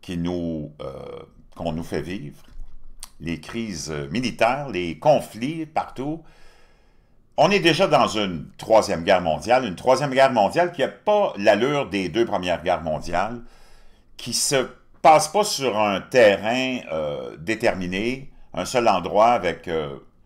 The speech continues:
disons, deux groupes, mais plusieurs, plusieurs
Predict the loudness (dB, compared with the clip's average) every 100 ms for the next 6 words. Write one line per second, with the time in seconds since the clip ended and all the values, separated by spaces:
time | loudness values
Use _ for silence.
0 | -20 -20 _ -16 -8 -8 -4 -4 -4 -4
1 | -4 -6 -10 -10 -12 -14 -6 -6 -4 -2
2 | -2 -4 -14 -18 -16 -8 -6 -6 -8